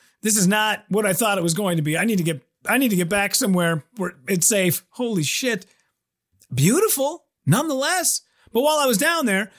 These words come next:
you know, you're in the ocean all the time, you're swimming. Uh, the earwax in my ear had softened.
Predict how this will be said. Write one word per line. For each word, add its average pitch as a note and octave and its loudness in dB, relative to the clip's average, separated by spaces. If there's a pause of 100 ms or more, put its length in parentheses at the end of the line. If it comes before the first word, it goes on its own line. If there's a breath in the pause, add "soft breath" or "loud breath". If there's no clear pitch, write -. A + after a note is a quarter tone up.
(120 soft breath)
you A3 -2
know, G#3+ 0
you're G#3 2
in F#3 2
the D#3+ 2
ocean B3 0
all A3+ -2
the A3 -6
time, G#3+ -2
you're D3+ 2
swimming. A3+ 0 (460 loud breath)
Uh, E3 0
the E3 0
earwax G#3+ 0
in F#3+ 0
my E3 0
ear E3+ 0
had C#3 -4
softened. A2 -4